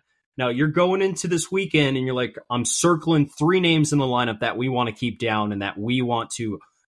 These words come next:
go after." Well, they did that for the most part.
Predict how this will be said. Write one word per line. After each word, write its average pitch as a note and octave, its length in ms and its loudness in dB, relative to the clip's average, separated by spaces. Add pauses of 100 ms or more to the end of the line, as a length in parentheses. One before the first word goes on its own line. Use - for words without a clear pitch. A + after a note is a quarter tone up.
go B2 220 4
after." G2 440 -6 (560)
Well, C#3+ 140 4
they A#3+ 140 6
did A3 240 0
that A#2+ 240 -2 (800)
for E3 60 -6
the D#3+ 80 4
most G3 260 2
part. A#2+ 360 -6